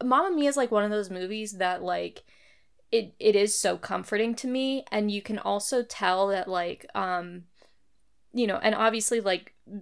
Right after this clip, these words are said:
you know, I don't know if you've seen on Twitter, like, but recently there's been a resurgence of, like, the sort of, like, behind the scenes features where, like, the director ta-,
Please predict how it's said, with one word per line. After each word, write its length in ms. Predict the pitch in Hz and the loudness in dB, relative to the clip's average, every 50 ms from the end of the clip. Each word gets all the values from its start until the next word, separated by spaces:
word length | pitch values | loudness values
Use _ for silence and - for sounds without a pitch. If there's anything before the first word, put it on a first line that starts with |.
| - - | -12 -8
you 140 | 202 208 196 | -6 -6 -6
know, 100 | 180 - - | -4 -2 -2
I 80 | 190 | 0
don't 100 | 190 185 | 0 0
know 80 | 180 180 | -2 -4
if 100 | 175 175 202 | -6 -8 -10
you've 80 | 175 | -10
seen 200 | - - 196 180 | -8 -8 -6 -6
on 120 | 175 175 170 | -6 -8 -8
Twitter, 360 | - - 185 175 175 180 180 | -6 -4 -2 -2 -2 -2 -2
like, 240 | 180 175 170 170 - | -4 -6 -6 -6 -4
but 140 | 196 185 190 | -6 -4 -4
recently 320 | 180 175 - 196 185 180 | -4 -6 -6 -6 -8 -8
there's 180 | 175 180 170 - | -8 -8 -8 -8
been 100 | 185 180 | -8 -8
a 40 | 175 | -8
resurgence 580 | 180 175 - - 180 175 165 190 180 180 - 190 | -8 -6 -6 -4 -4 -6 -6 -6 -6 -4 -4 -6
of, 120 | 175 165 | -6 -4
like, 280 | 170 175 170 170 165 - | -2 -2 -2 -2 -4 -10
the 240 | 180 175 175 170 175 | -10 -10 -8 -8 -8
sort 240 | 175 - 185 175 170 | -6 -6 -6 -4 -6
of, 120 | 165 160 170 | -6 -6 -6
like, 340 | 165 - - - - - | -8 -8 -8 -10 -10 -6
behind 320 | - 190 - 196 190 185 185 | -4 -4 -4 -4 -6 -6 -6
the 60 | 170 | -4
scenes 320 | - - 180 180 180 - | -4 -4 -4 -6 -8 -10
features 500 | - - 190 196 - - 202 202 196 185 | -10 -10 -10 -6 -4 -2 -2 -2 -2 -4
where, 400 | 175 180 170 170 170 170 175 - - - - - - - | -4 -4 -4 -2 -2 -4 -6 -8 -14 -20 -20 -18 -4 -2
like, 160 | 196 185 - | -2 0 0
the 80 | 202 185 | 0 0
director 360 | 180 175 170 170 - - 175 | 2 2 0 0 0 -4 -6
ta-, 240 | 170 190 180 170 170 | -2 0 0 0 0